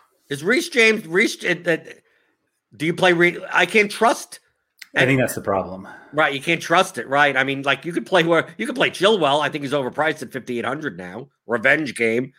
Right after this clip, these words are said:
Speaker 1: although he's already played against Leicester plenty of times.
Speaker 2: Yeah, a few times, yeah.
Speaker 1: Uh,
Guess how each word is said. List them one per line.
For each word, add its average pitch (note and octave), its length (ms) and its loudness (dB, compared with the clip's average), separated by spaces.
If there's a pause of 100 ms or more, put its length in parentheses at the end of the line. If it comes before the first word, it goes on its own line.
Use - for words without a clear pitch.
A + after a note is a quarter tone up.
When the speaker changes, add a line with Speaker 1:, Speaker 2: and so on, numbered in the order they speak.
Speaker 1:
although A#2 280 2
he's A#2 140 0
already B2 240 2
played C#3+ 300 2
against G#2+ 420 -6
Leicester A2 300 -10
plenty F#2 280 -6
of E2+ 100 -10
times. F2 200 -6
Speaker 2:
Yeah, A2 60 4
a G2 40 0
few G#2+ 180 -6
times, F#2 300 -12
yeah. - 180 -12 (280)
Speaker 1:
Uh, G#2 340 6